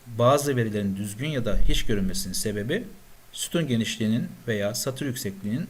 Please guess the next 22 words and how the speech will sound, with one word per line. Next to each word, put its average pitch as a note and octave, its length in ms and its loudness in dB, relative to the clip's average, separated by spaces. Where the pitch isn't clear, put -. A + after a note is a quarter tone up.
az B2 140 -2
olması. - 440 -10
Sütun F#3+ 340 2
genişliklerini D#3 640 -2
ayarlamak C3 500 0
için - 280 -6
fareyi B2+ 460 2
sütun D#3+ 340 -8
başlığının A#2 360 0
sağındaki A2+ 580 0
çizgiye F2+ 360 -4
getirip G2 400 -12
fare C#3 460 2
sağa C3+ 340 0
sola B2 260 2
ok B2 260 -2
şeklindeki G2+ 640 -2
ekrandaki A2 640 -2
gibi F#2+ 300 -4
imleç G#2+ 380 -2
görünümüne G2 300 0
geldiğinde F#2+ 680 -4